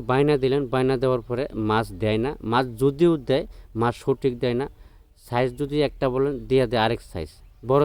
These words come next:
সাইজ দিতে বলে তো ছোট সাইজ দিয়ে দেয়। এই জন্য বলছি যে মাছের পোনা সংগ্রহ করার সময়, যেহেতু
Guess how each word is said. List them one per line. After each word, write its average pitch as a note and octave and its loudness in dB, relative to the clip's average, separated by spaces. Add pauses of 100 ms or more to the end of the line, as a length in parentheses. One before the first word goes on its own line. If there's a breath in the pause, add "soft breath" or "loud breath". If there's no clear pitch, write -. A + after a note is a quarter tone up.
সাইজ C3+ 0 (280)
দিতে C3 -4
বলে C3+ 2 (380 soft breath)
তো - -6 (100)
ছোট C#3+ 2 (120)
সাইজ G#2+ -2
দিয়ে G#2 0
দেয়। - -12 (580 soft breath)
এই C3+ 2
জন্য E3 4 (140)
বলছি D3+ -2 (500 soft breath)
যে C3 -2 (120)
মাছের D3 0
পোনা D#3 0 (120)
সংগ্রহ D3 2 (100)
করার C3 0
সময়, A#2+ -2
যেহেতু B2 -4